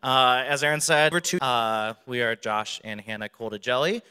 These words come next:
We've been with Kaleo for just a little over two years, two years and, like, a couple weeks, uh, really. Um, so we were gonna talk about kind of our experience of what brought us to Kaleo, and then our experience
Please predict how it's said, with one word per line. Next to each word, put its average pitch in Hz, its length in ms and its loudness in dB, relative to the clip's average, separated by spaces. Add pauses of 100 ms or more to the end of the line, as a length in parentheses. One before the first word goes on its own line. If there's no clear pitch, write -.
(340)
We've 143 200 -2
been 143 200 4
with 156 280 2
Kaleo 160 440 4
for 156 360 2
just 160 220 -4
a 180 40 2
little 165 300 4
over 170 180 4
two 180 160 -2
years, 165 480 2
two - 160 -8
years 135 320 -4
and, 135 80 -10
like, 120 240 -6 (460)
a 113 80 -6
couple 120 280 -4
weeks, - 520 -6 (160)
uh, 101 260 -4
really. 98 380 -4 (480)
Um, 98 520 -4
so 120 260 -2
we 139 200 -2
were 165 140 2
gonna 165 160 0
talk 156 260 2
about 143 440 2 (340)
kind 170 120 4
of 165 60 2
our 151 120 8
experience 175 480 0
of 147 60 -2
what 127 220 0
brought 151 200 4
us 175 180 -2
to 180 100 -4
Kaleo, 160 680 2 (360)
and 127 180 -4
then 120 480 0 (120)
our 123 120 -2
experience 123 800 -6